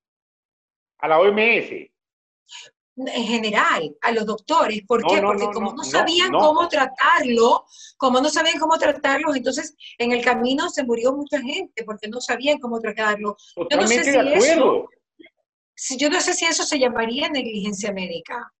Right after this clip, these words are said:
Speaker 1: A ver, a ver, es una negligencia médica. Acuérdate que la negligencia médica no tiene mala intención per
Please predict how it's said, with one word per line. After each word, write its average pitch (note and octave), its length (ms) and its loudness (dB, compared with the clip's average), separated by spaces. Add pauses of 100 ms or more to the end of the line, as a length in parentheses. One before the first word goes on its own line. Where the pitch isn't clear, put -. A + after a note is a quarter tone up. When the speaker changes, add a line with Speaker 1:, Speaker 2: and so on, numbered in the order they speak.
Speaker 1:
A C3 80 -8
ver, C#3 280 -4
a D3 100 -2
ver, A2+ 360 0
es F3+ 480 2
una G3+ 240 2
negligencia E3+ 600 0
médica. B2+ 380 -2
Acuérdate G3+ 360 0
que G#3 80 0
la F3 120 4
negligencia D3 720 -6
médica G3+ 680 -4 (240)
no E3+ 240 -2
tiene F#3 240 -2
mala E3+ 260 0
intención F3+ 960 -4
per G#2+ 240 -8